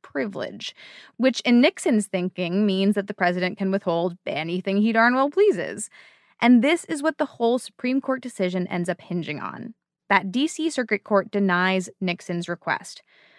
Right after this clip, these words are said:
So both Nixon and Jaworski take the case to the Supreme Court.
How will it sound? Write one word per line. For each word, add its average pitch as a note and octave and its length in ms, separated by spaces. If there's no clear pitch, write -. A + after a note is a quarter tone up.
So A#3 140
both A3+ 180
Nixon C#4+ 440
and A#3 120
Jaworski G3 600
take A#3 200
the D4 80
case G#3 260
to F#3+ 100
the F#3 80
Supreme F3 420
Court. - 440